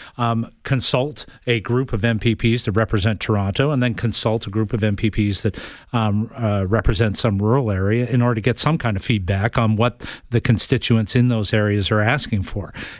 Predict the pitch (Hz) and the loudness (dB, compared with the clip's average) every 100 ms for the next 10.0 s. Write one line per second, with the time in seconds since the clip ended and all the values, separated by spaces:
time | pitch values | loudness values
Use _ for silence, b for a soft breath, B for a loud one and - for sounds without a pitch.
0 | - 123 - 131 113 B B - 127 - | -2 0 2 2 0 B B -4 -2 2
1 | 113 107 98 - 117 120 107 104 95 180 | 2 0 -2 0 0 0 -2 -2 0 -2
2 | 170 185 143 104 104 95 92 - 104 - | 0 0 0 -2 -2 -4 -6 -10 -6 0
3 | 131 131 170 - 117 123 107 120 101 B | 0 2 0 2 2 2 2 2 2 B
4 | B - 123 - 123 104 104 98 139 151 | B 0 2 2 2 2 2 2 2 2
5 | - 110 104 110 117 107 - 139 - 95 | 0 0 2 2 2 0 0 0 2 2
6 | 110 127 - - - 107 120 - 110 110 | 2 2 0 0 2 2 0 2 2 2
7 | 107 113 - 127 110 B B B - - | 0 -2 0 0 0 B B B 0 2
8 | 123 113 131 - 110 98 - 120 101 98 | 4 4 2 -2 -2 -2 -2 0 0 2
9 | 104 113 117 110 107 - 98 95 113 | 2 2 4 2 2 0 0 0 0